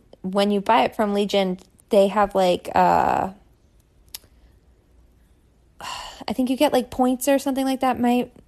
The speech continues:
my fiance is the one that orders from them, but, like, it's great. Definitely try it. Also, they have a really good return policy. Um, no questions asked. You can just return anything that you want, and I,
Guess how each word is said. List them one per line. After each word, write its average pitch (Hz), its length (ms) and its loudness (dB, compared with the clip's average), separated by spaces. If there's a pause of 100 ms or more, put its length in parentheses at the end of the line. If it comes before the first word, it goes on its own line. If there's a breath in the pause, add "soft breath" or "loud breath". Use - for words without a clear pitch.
(140)
my 233 160 -6
fiance 202 380 -2
is 190 140 0
the 202 80 -4
one 202 140 0
that 202 160 -2
orders 202 340 4
from 214 180 0
them, 208 360 2
but, 185 180 6
like, 180 240 2
it's 240 200 0
great. 196 400 4 (440 loud breath)
Definitely 262 460 4
try 220 280 2
it. - 120 0
Also, 311 320 6
they 370 120 4
have 381 120 0
a 392 100 2
really 254 320 2
good 247 160 -2
return 208 400 -4
policy. 285 680 -2 (640 soft breath)
Um, 190 800 -2
no 214 220 0
questions 226 400 0
asked. 190 360 2
You 175 100 -2
can 185 160 -4
just 175 180 0
return 170 380 0
anything 170 680 -4 (100)
that 156 480 0 (1160)
you 190 160 0
want, 175 500 6
and 170 440 0
I, 170 160 2